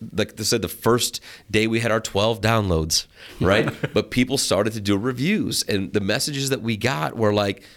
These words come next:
Speaker 1: "This is amazing. I've sent this to my friends. I wish every leader had to hear this." We realized we kinda hit a nerve.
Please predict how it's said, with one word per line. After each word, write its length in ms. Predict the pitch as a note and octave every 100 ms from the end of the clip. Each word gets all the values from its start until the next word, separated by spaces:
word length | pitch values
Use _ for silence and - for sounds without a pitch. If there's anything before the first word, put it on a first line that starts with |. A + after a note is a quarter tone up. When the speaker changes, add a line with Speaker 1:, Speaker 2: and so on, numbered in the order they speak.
| - _ -
Speaker 1:
"This 200 | F2+ -
is 120 | B2
amazing. 680 | E3 D3 G2 F#2 E2 F2+ B2 - - -
I've 140 | G#2+ G2+
sent 220 | - G2
this 120 | G#2+
to 120 | - G2+
my 160 | A2
friends. 680 | A2+ - C3+ F#2+ E2 - - -
I 140 | F#2+
wish 240 | F#2+ G#2 -
every 260 | B2 C#3+ C3+
leader 320 | G#2 G2 F2+
had 220 | F#2+ F2+
to 60 | F2+
hear 220 | F#2+ F2
this." 340 | E2 - - - - - - -
We 140 | G#2+
realized 500 | F2+ A#2 C3+ G#2+ G2
we 60 | F#2
kinda 240 | C3 B2
hit 120 | G#2+
a 40 | E2+
nerve. 480 | F#2+ G2+ E2 -